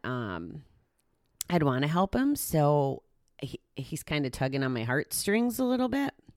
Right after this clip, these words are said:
So I just went from the gut and, and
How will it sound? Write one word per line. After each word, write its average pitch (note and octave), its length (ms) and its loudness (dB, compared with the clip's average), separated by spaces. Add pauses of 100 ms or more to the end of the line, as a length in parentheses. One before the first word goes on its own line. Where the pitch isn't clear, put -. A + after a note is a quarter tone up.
(2000)
So A#3 720 10 (220)
I D#3+ 240 4
just G3 280 0
went E3 200 0
from D#3+ 200 4
the C#3 80 4
gut C#3+ 340 6
and, C3 260 0
and C#3 520 -2